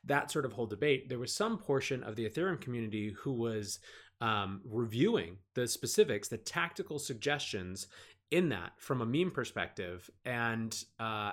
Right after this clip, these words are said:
a-, and pushing it. And so what's the idea of eth is money? Um, you know, we talked a little bit about what the idea behind Bitcoin fixes this. I think the idea of eth is money is to focus the, the attention back on the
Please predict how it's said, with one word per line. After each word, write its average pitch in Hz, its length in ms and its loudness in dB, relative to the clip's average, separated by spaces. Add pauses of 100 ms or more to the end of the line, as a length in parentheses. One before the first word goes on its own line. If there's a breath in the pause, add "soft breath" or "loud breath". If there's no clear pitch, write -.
(160)
a-, 117 300 -4
and 107 140 -6
pushing 190 260 0
it. - 120 -8 (120)
And 143 140 -2
so 135 240 4 (320 loud breath)
what's 220 300 6
the 240 140 2
idea 123 540 2
of 113 220 -6
eth 117 240 -6
is 95 160 -6
money? 90 440 -8
Um, 107 300 -6
you 127 80 -2
know, 113 100 0
we 120 120 -2
talked 139 260 0
a - 20 -4
little 123 140 0
bit 113 100 0
about 104 220 0
what 110 160 -6
the 107 100 -4
idea 101 240 -4
behind 101 300 -8
Bitcoin 104 340 -8
fixes 120 300 -4
this. 95 240 -8 (340 loud breath)
I 123 100 -2
think 226 180 -4
the 285 80 4
idea 143 320 4
of 113 180 -4
eth 147 220 -4
is 117 140 -2
money 120 260 0
is 110 240 -4 (120)
to 117 280 -2 (120)
focus 185 720 6 (100)
the, 117 380 0
the 110 400 -4
attention 123 560 -4
back 127 380 0
on 107 240 -4 (260)
the 117 320 -4